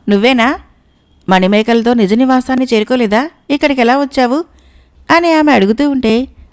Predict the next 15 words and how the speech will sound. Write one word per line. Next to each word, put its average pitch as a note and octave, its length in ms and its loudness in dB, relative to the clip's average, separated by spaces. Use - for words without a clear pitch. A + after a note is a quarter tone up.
అతను C#4+ 240 0
తెల్లబోతున్నాడు. A3+ 720 0
ఆమె G3 220 2
ముఖంలోకి B3+ 720 0
వింతగా C4 440 0
చూస్తున్నాడు. G#3 460 -4
"అయ్యో, F#3+ 300 2
నేనంటే B3 440 2
నీకు C4 200 0
ఇంకా G#3+ 220 0
భయం A3 320 0
పోలేదా? B3 460 0
నా C#4+ 140 2
తత్వం C4+ 400 0
మారింది. G#3+ 400 0